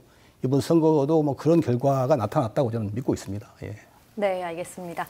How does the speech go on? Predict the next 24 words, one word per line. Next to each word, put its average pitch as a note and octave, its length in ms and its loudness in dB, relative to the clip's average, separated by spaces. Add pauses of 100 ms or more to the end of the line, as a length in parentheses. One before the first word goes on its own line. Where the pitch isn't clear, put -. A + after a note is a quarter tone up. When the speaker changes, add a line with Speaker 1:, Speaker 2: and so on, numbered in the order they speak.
(100)
Speaker 1:
예. - 260 -10
Speaker 2:
다음 D#4+ 280 6
질문은 D#4 480 4
닉네임 D#4 500 4
소리님의 G4 640 2
질문입니다. G3+ 920 2
Speaker 1:
음. A#2 220 -10
Speaker 2:
타 G#4+ 180 4
도시에 F4+ 360 2
살고 F4 320 2
있는 D#4 180 2
지인이 B3+ 600 2
일 B3 240 4
박 F#4 240 6
이 - 40 -4
일로 D4+ 300 2
여수에 G#3+ 500 4
온다면 A3 720 4 (100)
가장 D4 460 0
추천해주고 F4 600 0
싶은 B3+ 460 0
관광지나 G#3+ 800 0
볼거리는 F#3+ 840 0
무엇인가요? F3 720 -4